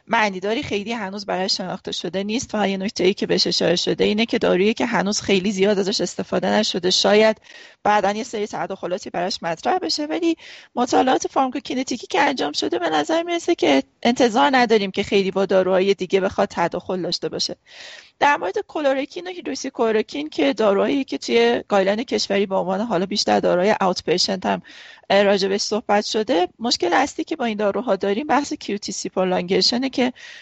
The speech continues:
اه، جداگانه راجبش صحبت کنیم اگه اجازه بفرمایید، با توجه به اینکه پروتکل جداگانه ای اصلاً داره از این جهت که بیمار باید چه مانیتورینگایی روش انجام بشه.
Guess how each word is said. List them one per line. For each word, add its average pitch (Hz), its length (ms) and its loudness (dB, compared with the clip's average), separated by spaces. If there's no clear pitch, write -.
اه، 220 160 4
جداگانه 202 480 4
راجبش 214 340 0
صحبت 214 380 0
کنیم 208 340 -6
اگه 196 300 -4
اجازه 185 320 0
بفرمایید، 175 440 -2
با 190 100 -2
توجه 190 340 0
به 180 100 -4
اینکه 190 180 -4
پروتکل 190 580 0
جداگانه 180 500 2
ای 220 100 2
اصلاً 196 280 0
داره 175 180 2
از 180 160 0
این 185 100 -4
جهت 196 300 0
که - 80 -6
بیمار 175 280 -2
باید 175 200 2
چه 214 120 -2
مانیتورینگایی 175 680 0
روش 175 220 2
انجام 165 400 -2
بشه. - 200 -2